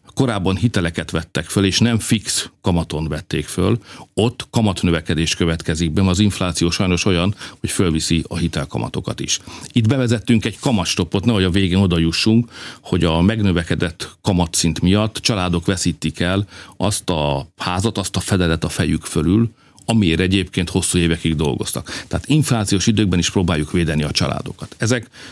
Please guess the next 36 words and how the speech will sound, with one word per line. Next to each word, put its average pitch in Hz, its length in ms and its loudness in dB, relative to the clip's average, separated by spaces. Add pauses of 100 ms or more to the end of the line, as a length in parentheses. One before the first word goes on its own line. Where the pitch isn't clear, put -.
(140)
példátlan 123 480 2
intézkedések, 95 840 2 (340)
ilyet 117 500 2 (520)
nem 120 320 4
vagy 110 220 2
alig 95 420 0
csináltak 85 520 0
máshol 78 380 -2
Európában. - 560 -6 (580)
És - 140 -2
most 120 160 2
látjuk, 135 300 0
hogy 123 140 4
nőnek 117 280 4
az 107 100 2
élelmiszerárak, 85 800 0
tehát 92 200 -2
így 98 120 4
érkezek 87 400 0
meg 85 120 0
az 90 120 2
ön, 85 200 2 (140)
ö, 85 220 -2 (120)
kérdésére 87 520 0
adandó 87 360 2
válaszhoz. 113 560 0 (360)
Mit 120 180 2
kell 95 160 -2
csinálni 87 380 2
ilyenkor? - 400 -2 (920)
Hát - 220 -10
először 120 240 2
is - 60 -2
körül 110 260 2
kell 98 140 0
nézni. 78 360 -2